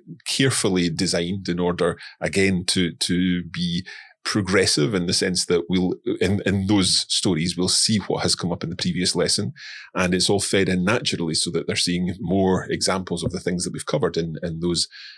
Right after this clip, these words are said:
uh, original lessons. And then a-, as we move on, so in French and, and, uh, Spanish, we have seasons three and four, um, and they are, again, based around stories. And with French now, we have a, a very advanced course called La Vérité éclate au jour,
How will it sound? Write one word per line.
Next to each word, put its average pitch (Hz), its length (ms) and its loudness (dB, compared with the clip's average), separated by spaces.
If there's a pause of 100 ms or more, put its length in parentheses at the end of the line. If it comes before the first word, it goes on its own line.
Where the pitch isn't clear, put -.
(160)
uh, 85 220 0
original 87 420 -2
lessons. 87 400 0 (720)
And 113 120 4
then 117 280 6
a-, 107 160 4
as 98 140 6
we 107 80 6
move 104 180 4
on, 104 240 4
so 92 340 4
in 92 180 2
French 104 360 4
and, 87 240 -2
and, 85 440 -2 (120)
uh, 82 160 2
Spanish, 131 460 2
we 85 80 0
have 85 100 0
seasons 87 400 0
three 101 200 4
and 85 160 -2
four, 120 420 2 (340)
um, 85 280 0
and 90 180 2
they 95 80 4
are, 85 320 2
again, 92 320 2
based 87 240 0
around 82 200 -2
stories. 120 580 2 (180)
And 95 480 2
with 90 220 0
French 95 340 2
now, 92 120 0
we 175 100 -2
have 85 100 0
a, 78 220 0
a 82 100 -2
very 92 220 4
advanced 110 440 2
course - 220 -2
called 90 220 -2
La 90 80 0
Vérité 92 420 -4
éclate - 240 -6
au 82 60 -2
jour, 120 340 0